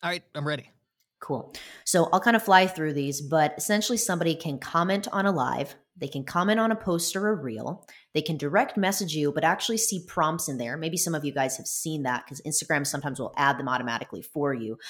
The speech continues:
Speaker 2: but you can have any kind of prompt you want to show up there. So that's helpful for leading people to a certain offer or answering F A Qs.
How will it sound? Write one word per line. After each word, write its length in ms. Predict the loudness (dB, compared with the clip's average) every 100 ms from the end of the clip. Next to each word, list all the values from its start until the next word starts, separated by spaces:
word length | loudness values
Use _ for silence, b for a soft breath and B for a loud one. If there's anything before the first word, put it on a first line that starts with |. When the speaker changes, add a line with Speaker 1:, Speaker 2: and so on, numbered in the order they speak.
| B
Speaker 2:
but 100 | -4
you 100 | -2
can 140 | 0
have 260 | 0 2 2 0
any 160 | -2
kind 220 | 0 0
of 80 | -2
prompt 400 | -2 -2 0 -2
you 120 | -4
want 220 | -2 -2 -4
to 80 |
show 340 | -6 -2 0 0
up 200 | 0 0
there. 200 | -2 0
So 140 | 0
that's 240 | 2 2 4
helpful 380 | 2 4 -2
for 180 | 0 -4
leading 340 | -4 -2 -2 -2
people 280 | -6 -10
to 140 | -8 -6
a 40 |
certain 300 | -4 -4 -2
offer 340 | -2 0 0 -2
or 280 | -2 -6 -6
answering 400 | -6 -4 -6 -8
F 140 | -8
A 80 | -10
Qs. 500 | -10 -8 -6 -8 -10